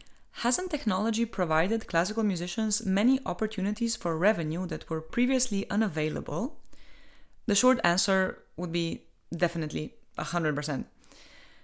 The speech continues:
A very important revenue can be found in online teaching of students all over the world. With the availability of high-quality video conferencing tools, this has become really easy. Let's also not forget about interactive learning platforms such as Guitar by Masters,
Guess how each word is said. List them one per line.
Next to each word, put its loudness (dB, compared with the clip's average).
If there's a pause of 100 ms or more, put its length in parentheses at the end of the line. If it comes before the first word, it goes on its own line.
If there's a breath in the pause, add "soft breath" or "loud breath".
(340 loud breath)
A 6
very 8
important 2
revenue 12
can 10
be 2
found 2
in 0
online 4
teaching -4 (160)
of -6
students -2 (160)
all 0
over 0
the 0
world. -2 (800 soft breath)
With 4
the 8
availability 4
of -2
high-quality 2
video 2
conferencing -2
tools, 0
this -2
has 0
become 2
really 2
easy. 2 (580 soft breath)
Let's 6
also 6
not 6
forget 0
about 2
interactive 0
learning 0
platforms -4
such -4
as -2
Guitar 0
by 2
Masters, 0